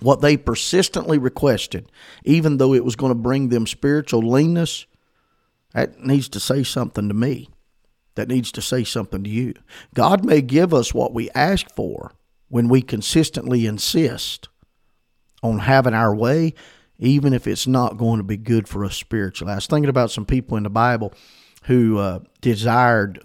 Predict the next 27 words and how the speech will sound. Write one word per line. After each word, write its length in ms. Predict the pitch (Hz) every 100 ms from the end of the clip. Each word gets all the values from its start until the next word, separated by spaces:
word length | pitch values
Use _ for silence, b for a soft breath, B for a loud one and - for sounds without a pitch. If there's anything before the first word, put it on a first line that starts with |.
| -
things 380 | 123 113 101 -
that 160 | 98
were 80 | 107
not 260 | 120 117 104
right, 420 | 113 139 107 -
but 140 | 107
God 260 | 117 113 101
allowed 400 | 110 127 147 110
it. 80 | - _ _ _ _ _ _ _ -
You 80 | 120
think 320 | - 127 110
about 280 | 107 113 -
Lot, 560 | 110 127 131 - - 92 -
the 100 | 107
nephew 420 | 117 110 - 107
of 120 | 104
Abraham. 520 | 120 143 107 110 101 B B B -
God 240 | 110 139
allowed 440 | 127 123 147 151 120
Lot 360 | 127 156 -
to 60 | -
pitch 340 | - 131 -
that 240 | 113 104 -
tent 380 | 160 165 - -
toward 240 | 113 101
Sodom, 500 | - 160 151 110 117
knowing 440 | 135 175 170 120